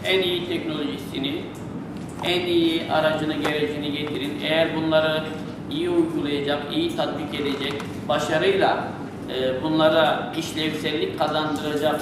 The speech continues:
bir ekip oluşturmamışsanız bu anlamda sağlıklı bir hizmet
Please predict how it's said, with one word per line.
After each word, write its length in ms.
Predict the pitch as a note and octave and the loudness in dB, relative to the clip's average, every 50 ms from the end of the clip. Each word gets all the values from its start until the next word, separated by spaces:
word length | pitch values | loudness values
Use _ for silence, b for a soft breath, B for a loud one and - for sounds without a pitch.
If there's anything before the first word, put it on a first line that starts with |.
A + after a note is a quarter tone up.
| - - | -4 -4
bir 160 | D3+ D3+ C#3 - - - - - - - - - - - - - | -4 -4 -4 -4 -6 -8 -10 -10 -10 -10 -10 -10 -10 -8 -6 -6
ekip 300 | - - - E3+ - - | -4 -2 0 0 0 0
oluşturmamışsanız 1000 | D#3 D#3+ E3 D#3+ - - - G3+ G3 G3 F3 D#3+ D3 C#3+ - - - C#3 C#3 E3+ - - - - - - - - - - - - - D3 | 0 -2 -2 -2 -2 -2 -4 -2 0 2 2 2 2 0 -2 -4 -4 -4 -4 -4 -4 -6 -6 -8 -8 -8 -10 -10 -10 -10 -10 -8 -2 2
bu 120 | E3+ E3+ | 6 6
anlamda 540 | E3 D#3+ D#3+ D#3 D#3 D#3 D3+ D3 D#3 D#3+ E3+ E3 - - - - - - - - - | 6 6 6 4 2 0 2 2 2 2 2 2 0 -4 -6 -8 -8 -8 -8 -4 2
sağlıklı 520 | D#3+ D3+ D3+ D#3 D#3 D3+ D3+ D#3 F3 E3+ | 4 4 4 4 2 0 -2 -2 0 2
bir 120 | E3 D#3+ D3 | 2 2 0
hizmet 400 | - - D#3 D3 C#3+ D#3+ D#3 | 0 -2 -4 -2 -2 -2 -2